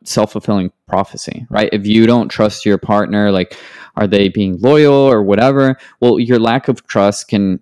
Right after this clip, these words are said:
make them feel, like, distrustful of you for not trusting them.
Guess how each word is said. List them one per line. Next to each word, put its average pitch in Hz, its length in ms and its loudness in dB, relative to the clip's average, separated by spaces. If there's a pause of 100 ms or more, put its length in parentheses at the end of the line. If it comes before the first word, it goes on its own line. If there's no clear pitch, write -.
(160)
make 113 320 -2
them 147 220 0
feel, 110 320 4
like, 98 420 -2
distrustful 110 640 -4
of 95 160 -4
you 135 240 2
for - 140 -4
not 101 200 -2
trusting 101 400 -4
them. 131 320 0